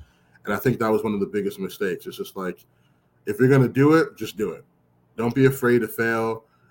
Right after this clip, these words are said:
Um, I'm by no means the most, like, action-oriented person or, like, super driven. Like, you have to, you know,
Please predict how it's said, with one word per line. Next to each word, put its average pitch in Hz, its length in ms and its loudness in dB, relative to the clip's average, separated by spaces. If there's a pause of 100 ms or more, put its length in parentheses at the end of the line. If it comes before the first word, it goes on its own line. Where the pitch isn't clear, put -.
(140)
Um, 98 320 -4
I'm 131 240 4
by 113 220 -2
no 123 280 0
means 120 460 0
the 107 100 -8
most, 107 480 -4
like, 95 460 -10 (1300)
action-oriented 110 1160 -2
person 113 380 -2
or, 104 60 -4
like, 95 180 -6
super 110 720 0
driven. 117 380 -4
Like, 107 300 -4 (340)
you 113 140 -4
have 127 260 0
to, 113 300 -2
you 123 60 -6
know, 87 280 -8